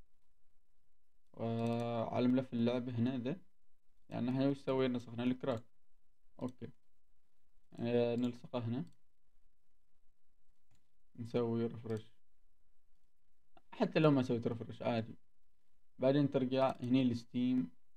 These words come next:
الستيم ما اذكر هل انه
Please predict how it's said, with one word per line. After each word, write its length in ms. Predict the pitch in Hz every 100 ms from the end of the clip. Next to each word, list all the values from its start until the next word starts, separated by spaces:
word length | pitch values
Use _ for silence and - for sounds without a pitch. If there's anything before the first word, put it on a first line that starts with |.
| - - - - - - - - - - - - - 131
الستيم 420 | 127 - 180 175
ما 360 | 156 160 143
اذكر 440 | 131 - 131 120 120
هل 160 | 131
انه 680 | 139 143 143 139 135 123